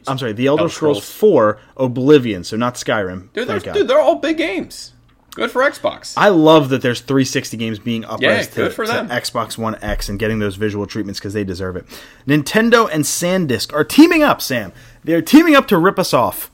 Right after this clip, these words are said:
Speaker 2: Yay!
Speaker 1: Boo!
Speaker 2: <laughs> That's why I said it, 'cause you rude, boo.
Speaker 1: <laughs> Uh, so a, so SanDisk, the company that is responsible for micro S D cards.
Speaker 2: Yep, yep. I,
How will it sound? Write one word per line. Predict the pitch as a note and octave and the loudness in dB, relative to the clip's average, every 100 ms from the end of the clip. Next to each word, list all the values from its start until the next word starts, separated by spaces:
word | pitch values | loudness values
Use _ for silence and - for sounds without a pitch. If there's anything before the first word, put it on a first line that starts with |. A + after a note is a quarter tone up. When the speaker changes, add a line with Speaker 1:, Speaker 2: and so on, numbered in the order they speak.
| - - | -18 -4
Speaker 2:
Yay! | A#3 B3+ A#3+ A#3 A#3 A3 E3+ - _ _ - | 0 2 2 2 0 0 -2 -8 _ _ -2
Speaker 1:
Boo! | D3+ B3+ C4 | 6 8 10
Speaker 2:
<laughs> | B3+ | 10
That's | B3 A3 G#3 F#3 | 10 10 8 8
why | G#3 G#3+ | 10 10
I | |
said | G#3 F#3+ F3 | 8 8 6
it, | E3 | 6
'cause | E3+ | 2
you | E3+ | 2
rude, | D#3+ D#3 C#3 | 2 0 0
boo. | C#3+ - F#4+ G#4 F4 - - A#4 | -2 0 4 4 2 -6 -6 2
Speaker 1:
<laughs> | |
Uh, | C#3+ C#3 C3+ B2 - - E4+ - _ - | 6 6 6 2 -4 -12 -12 -12 _ -8
so | - D#3 D3 - - | 0 2 2 0 -2
a, | D3+ C#3 | -2 -2
so | - - - F3+ D#3+ | -6 -6 -4 -2 -2
SanDisk, | - A3 A3+ B2 C#3 - C#3 C#3 C#3 | 0 0 0 0 -2 -6 -10 -8 -4
the | C3+ | -2
company | E3 D#3 D#3+ | 0 0 2
that | D3 | 2
is | C#3+ C3+ | 0 -6
responsible | - C#3+ C#3+ C#3+ | -4 -4 -2 -4
for | - | -2
micro | B2+ C3+ D3+ D#3 | 0 0 2 0
S | D#3+ D#3+ | 0 -2
D | C#3 B2+ | -4 -4
cards. | G#2+ G2 | -2 0
Speaker 2:
Yep, | - - - - | 0 -2 -10 0
yep. | A#2 - | 0 0
I, | A2 | -12